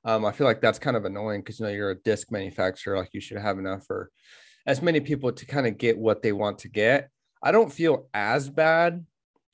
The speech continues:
um, about it selling out so quickly and people not being able to get, not everyone being able to get them. I feel like it's, like, they advertised it, you know, they said, "Join the newsletter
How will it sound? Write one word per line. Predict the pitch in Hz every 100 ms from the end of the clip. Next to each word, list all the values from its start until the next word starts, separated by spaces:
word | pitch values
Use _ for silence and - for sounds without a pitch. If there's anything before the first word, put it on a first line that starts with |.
| _
um, | 123 120 113 113
about | 120 117 113 -
it | 127
selling | - 143 131 131
out | 127
so | 127 127
quickly | - - 123 120 147 135 139 147 143 - _ _ _ -
and | 113 110 107 101
people | 151 135 135
not | 120 104
being | 120
able | 123 123 113
to | 101
get, | - 104 120
not | 117
everyone | 101 110 123 117
being | 117 113
able | 110
to | 98
get | 98 113
them. | 165 175 180 _ _
I | -
feel | - 151
like | 127 127
it's, | - 117
like, | 101 -
they | 110
advertised | 110 117 123 117 113 117 107 110
it, | 107 107 - _ _ -
you |
know, | 107
they | 104 104
said, | - 107 98 _ _ _ -
"Join | 117 135
the | 160
newsletter | 151 143 135 123 120 123 120 131